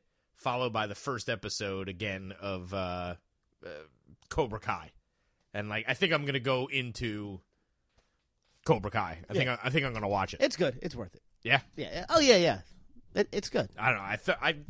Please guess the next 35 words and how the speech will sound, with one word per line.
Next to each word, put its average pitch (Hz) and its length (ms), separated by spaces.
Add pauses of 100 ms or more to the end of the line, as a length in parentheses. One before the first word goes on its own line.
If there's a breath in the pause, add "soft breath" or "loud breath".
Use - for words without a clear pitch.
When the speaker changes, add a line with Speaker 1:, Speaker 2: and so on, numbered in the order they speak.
(100)
Speaker 1:
I 190 160
enjoyed 160 440
The 117 80
Karate 131 400
Kid 107 240
so 143 240
much. 113 420
Speaker 2:
Oh, - 60
Speaker 1:
And, - 280
Speaker 2:
yeah, 110 200
Speaker 1:
uh, - 20
Speaker 2:
such 170 200
a 139 40
great 110 240
movie. 98 140
Speaker 1:
I 127 60
recanted 165 680
the 120 80
story 131 440
to 110 100
somebody 107 640
of 120 180
my 110 400 (160)
brief 160 400
meeting 120 680
with 113 200
Elizabeth 113 500
Shue. - 400
Have 104 140
I 120 140
ever 143 120
told 143 320
you 120 120
that 104 180
story? 76 320